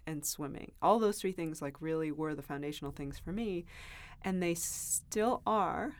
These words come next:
Um, I think the visual arts to a lesser extent, only just because I devote so much of my energies, you know, professionally and also just personally to writing and reading.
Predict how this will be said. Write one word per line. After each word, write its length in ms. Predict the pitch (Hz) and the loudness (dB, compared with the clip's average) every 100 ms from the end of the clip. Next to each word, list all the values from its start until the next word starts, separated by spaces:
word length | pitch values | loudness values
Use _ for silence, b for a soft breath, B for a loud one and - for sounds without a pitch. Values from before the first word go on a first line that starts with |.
| - 175 | -8 -4
Um, 240 | 170 165 | -2 -2
I 40 | |
think 240 | 170 185 - - - | -2 -2 -4 -10 -12
the 160 | 170 185 | -4 -2
visual 340 | 180 185 190 175 | 0 0 2 2
arts 260 | 170 - | 0 -2
to 120 | - 175 | -2 0
a 40 | |
lesser 340 | 165 160 175 | 0 0 -2
extent, 380 | 175 - 214 226 165 | -4 -4 -2 -2 -2
only 220 | 170 160 | -4 -4
just 220 | 170 165 | -8 -10
because 220 | 175 160 | -8 -6
I 60 | 160 | -6
devote 420 | 160 151 165 160 | -6 -2 -2 -2
so 200 | - 160 | -4 -4
much 260 | 160 156 - | -4 -6 -8
of 140 | 160 | -8
my 260 | 151 147 147 | -8 -8 -8
energies, 640 | 160 156 156 151 151 151 - - - - - - - | -6 -6 -6 -4 -4 -6 -14 -20 -20 -20 -20 -18 -8
you 80 | 190 | -4
know, 120 | 165 | -4
professionally 680 | 165 151 156 160 156 151 151 | -6 -6 -6 -6 -6 -6 -6
and 100 | 147 | -4
also 380 | 147 - 147 135 | -4 -4 -4 -4
just 320 | 147 147 - | -6 -6 -8
personally 500 | - 180 175 151 147 | -6 -4 -4 -4 -6
to 260 | 151 151 143 | -8 -8 -8
writing 480 | 147 151 156 147 147 | -8 -6 -6 -6 -4
and 120 | 143 | 0
reading. 460 | 170 175 156 - | 2 2 0 -2